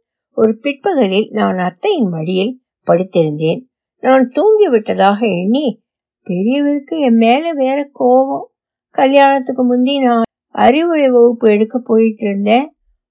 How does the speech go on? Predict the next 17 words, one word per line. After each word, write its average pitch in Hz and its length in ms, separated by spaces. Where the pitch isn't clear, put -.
ஒரு 302 260
நாள் 285 280
இவர் 277 260
பெட்டிக்கடையோரமா 254 960
சிகரெட் 254 540
பிடிச்சிட்டு 202 460
நின்னாரு. 262 600
பெரிய 269 380
அத்தானேச்சுன்னு 254 1080
சிரிச்சேன். 294 640
அன்னையில 160 520
இருந்து 240 280
கரெக்டா 220 640
நான் 151 260
வர்ற 214 460
நேரம் 226 560
ஆஜராகிருவாரு. 240 1120